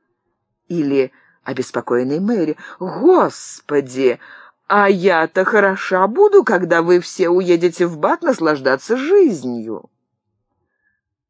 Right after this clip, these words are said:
Одно ей оставалось:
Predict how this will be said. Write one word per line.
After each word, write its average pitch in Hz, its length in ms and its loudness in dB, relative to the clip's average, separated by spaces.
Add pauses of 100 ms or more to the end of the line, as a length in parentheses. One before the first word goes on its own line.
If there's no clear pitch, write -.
Одно 165 600 -2
ей 233 360 -8
оставалось: 135 1160 -6